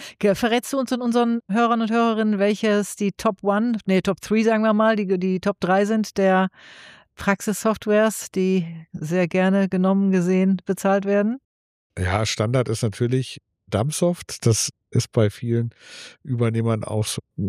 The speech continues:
Speaker 2: finden die toll, weil sie es halt auch kennen. Das ist halt nun mal das weit verbreitetste Praxisverwaltungssoftware. Die neueren, also die wir bei den Gründern empfehlen,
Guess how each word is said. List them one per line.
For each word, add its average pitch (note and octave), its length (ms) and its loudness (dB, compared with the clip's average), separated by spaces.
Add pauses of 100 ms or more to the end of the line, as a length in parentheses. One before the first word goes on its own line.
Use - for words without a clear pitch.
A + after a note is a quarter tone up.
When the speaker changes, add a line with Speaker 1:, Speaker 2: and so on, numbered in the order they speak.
(140)
Speaker 2:
finden C#3 300 0
die A2+ 100 -2
toll, D3 380 0
weil A2+ 180 0
sie A2+ 60 -6
es G#2+ 100 -8
halt A2+ 220 0
auch - 160 -4
kennen. D3 240 0
Das F3+ 160 -4
ist - 100 -10
halt A#2+ 180 0
nun A2 100 -4
mal G#2 100 0
das G2+ 180 -2
weit G2+ 220 -2
verbreitetste A2+ 800 -2 (680)
Praxisverwaltungssoftware. A#2+ 1600 -2
Die G#2+ 160 -6
neueren, A2+ 800 0
also G2+ 220 0
die F#2+ 220 -2
wir G2 320 0
bei G#2 120 -2
den F#2 160 -2
Gründern A2+ 380 -2
empfehlen, A2 840 -2